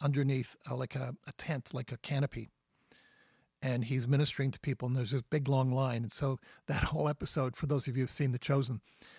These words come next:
is the disciples complaining about how long this day is. And they're taking turns to be security for Jesus and organizing the lines. And everyone's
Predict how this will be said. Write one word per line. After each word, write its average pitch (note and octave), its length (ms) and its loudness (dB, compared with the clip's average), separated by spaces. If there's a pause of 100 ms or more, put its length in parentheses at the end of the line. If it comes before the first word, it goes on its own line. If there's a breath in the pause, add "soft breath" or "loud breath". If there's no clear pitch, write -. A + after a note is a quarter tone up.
(360 loud breath)
is C#3+ 340 6
the D3 120 4
disciples D3+ 540 4
complaining D3 600 2
about C3 320 0
how C#3+ 140 4
long B2+ 300 2
this A#2 180 -4
day C3 240 2
is. A2+ 400 -4 (840 soft breath)
And C#3+ 120 4
they're C3+ 100 4
taking E3 360 2
turns D3 240 2
to - 80 -4
be C#3+ 80 2
security C3+ 540 0
for - 160 -4
Jesus C3 500 0
and C#3 100 2
organizing C3 540 0
the B2 60 0
lines. A#2+ 460 -2 (440 loud breath)
And D#3 120 6
everyone's D#3 560 6